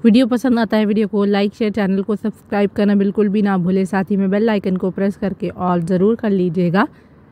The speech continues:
ताकि जब कभी भी मैं आपके साथ कोई latest collection share करूं, उसका notification आप तक आ जाए और आप ये कलेक्शन कहां से और कैसे purchase कर सकते हैं, complete details के साथ video share करूंगी।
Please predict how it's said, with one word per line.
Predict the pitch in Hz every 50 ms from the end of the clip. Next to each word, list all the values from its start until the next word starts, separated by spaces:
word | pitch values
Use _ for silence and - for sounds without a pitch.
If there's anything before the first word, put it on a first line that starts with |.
| - - - - -
ताकि | 302 285 285 - 285
जब | 247 254 220
कभी | - 262 208 240 247
भी | 220 233 220
मैं | 226 220
आपके | 214 214 - - 220
साथ | - 214 208
कोई | - 220 196
latest | 185 190 185 190 202 - -
collection | 202 175 170 160 - 214 226 208
share | - 226 208 190
करूं, | - 214 202 220 233 214
उसका | 208 - - - 190
notification | 190 180 165 - - - 208 196 190 - 247 175 - -
आप | 208 196 190 - -
तक | - 226 269 - -
आ | 240 214 202
जाए | 180 160 185 185 220 294 - _ _ _ _ _ - _ - - - - -
और | 233 262 247 - 233
आप | 220 220 226 -
ये | 233 233
कलेक्शन | - 208 196 202 - - 226 226
कहां | 208 208 196 190 202 202 208
से | 196 - 220
और | 202 196
कैसे | - - 190 185 - 240
purchase | 214 - 202 180 - 214 190 -
कर | - 202
सकते | 175 208 196 - - 214
हैं, | 214 -
complete | 233 214 190 214 226 226 202
details | 185 208 190 - 214 226 233 -
के | 269
साथ | 226 - 214 190 - -
video | 190 180 180 185
share | 175 - 208 196 180
करूंगी। | - 190 185 180 175 180 233 285